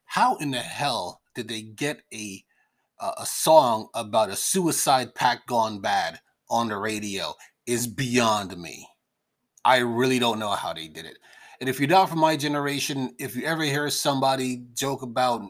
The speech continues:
uh, needing more cowbell, this is the song that inspired it.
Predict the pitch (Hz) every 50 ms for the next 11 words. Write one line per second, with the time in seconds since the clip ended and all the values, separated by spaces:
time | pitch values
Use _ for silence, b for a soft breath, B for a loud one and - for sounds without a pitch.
0 | _ _ - 101 95 87 80 73 65 - - _ _ _ _ _ _ _ _ _
1 | 110 127 139 135 131 131 131 131 131 127 123 - - - 139 127 131 131 120 117
2 | 127 120 117 117 117 - _ _ _ _ - - 135 123 - - 123 117 - -
3 | 143 127 120 113 107 113 107 92 104 98 - - - - _ - 95 90 92 82
4 | 82 - - -